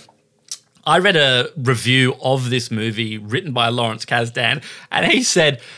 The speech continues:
he thought it was horrible. It's so mean. There's just nothing pleasant about it. It's an ugly, chaotic period of Lucas and Spielberg's lives,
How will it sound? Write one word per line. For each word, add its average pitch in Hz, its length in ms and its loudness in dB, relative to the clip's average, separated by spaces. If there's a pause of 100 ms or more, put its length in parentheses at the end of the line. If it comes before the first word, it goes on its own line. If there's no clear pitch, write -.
(120)
he 147 100 2
thought 277 240 4
it 294 60 2
was 214 140 2
horrible. 208 520 2
It's 160 220 -8
so 240 120 2
mean. 151 640 0
There's 151 160 -2
just 240 220 -4
nothing 190 320 -2
pleasant 175 420 -2
about 143 380 0
it. - 240 -10 (640)
It's 127 160 -2
an 139 140 0 (380)
ugly, 214 520 2
chaotic 190 540 0
period 131 580 -2
of 117 180 -2
Lucas 156 380 0
and 131 80 -4
Spielberg's 139 540 -2
lives, 113 580 0